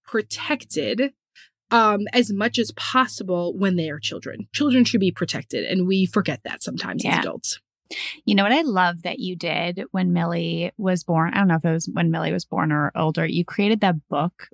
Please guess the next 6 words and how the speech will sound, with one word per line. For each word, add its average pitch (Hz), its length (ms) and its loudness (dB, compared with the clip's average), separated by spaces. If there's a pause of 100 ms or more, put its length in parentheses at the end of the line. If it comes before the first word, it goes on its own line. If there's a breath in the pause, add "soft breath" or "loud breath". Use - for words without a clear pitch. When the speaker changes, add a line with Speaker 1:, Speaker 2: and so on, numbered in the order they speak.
Speaker 2:
with, 170 240 0
like, 151 200 0 (100)
all, 156 680 0 (480)
like, 175 160 -4
important 165 640 -4
people 202 760 -2